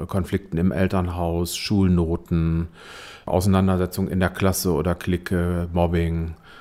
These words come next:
aber auch manchmal einfach nur traurig sein.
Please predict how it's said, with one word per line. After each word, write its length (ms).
aber 260
auch 160
manchmal 480
einfach 240
nur 160
traurig 380
sein. 500